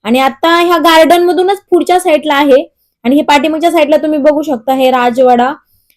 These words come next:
म्हणजेच पॅलेस. आणि हे स-, पु-, गार्डन मधून पुढे आल्यानंतर परत आपल्याला मस्त अशी पाटी दाखवलेली आहे,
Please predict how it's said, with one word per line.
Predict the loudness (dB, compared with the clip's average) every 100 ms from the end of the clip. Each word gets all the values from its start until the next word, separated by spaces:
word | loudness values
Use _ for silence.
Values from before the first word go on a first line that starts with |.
| _ -2
म्हणजेच | 0 4 2 2 -2
पॅलेस. | 0 2 4 2 0 -14 _
आणि | -6 -2 0 2
हे | 2 0
स-, | -6 0
पु-, | 2
गार्डन | 4 4 4 2
मधून | -2 -4 -4
पुढे | -2 2
आल्यानंतर | 2 2 0 0 -2
परत | 0 0 2 0
आपल्याला | -2 0 0 0
मस्त | -4 -6
अशी | -8 -8 -6
पाटी | -6 -4 0
दाखवलेली | 0 2 2 2 2
आहे, | 2 2 0